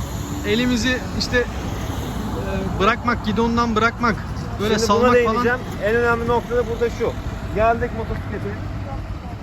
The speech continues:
Speaker 2: Tabii asla motosikletin dışındayken düzeltmiyoruz aynaları. Benim önce buradaki ilk işim benim aynalarımı ayarlamak olacak.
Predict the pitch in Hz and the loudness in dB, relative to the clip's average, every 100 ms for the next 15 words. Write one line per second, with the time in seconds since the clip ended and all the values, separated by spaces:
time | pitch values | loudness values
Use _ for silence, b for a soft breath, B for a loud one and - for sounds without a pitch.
0 | - - 196 196 214 214 220 208 208 208 | -8 -6 -2 2 2 2 -2 -2 -2 -4
1 | - 220 226 208 214 214 208 240 208 190 | -6 -4 -4 -4 -2 -2 0 0 -2 2
2 | 214 202 190 180 165 151 151 143 - - | 2 2 0 2 0 0 -2 -2 -2 -2
3 | - 190 220 220 185 - - - - - | 0 2 2 0 -2 -4 -6 -8 -8 -8
4 | - - - - - - - - - - | -8 -8 -8 -6 -6 -6 -6 -6 -4 -2
5 | 214 233 226 208 226 220 226 233 - - | 0 2 2 2 2 0 0 -2 -2 0
6 | 220 214 220 98 - - - 107 98 95 | 2 2 4 4 6 6 6 6 8 8
7 | 101 - - 135 | 8 6 6 6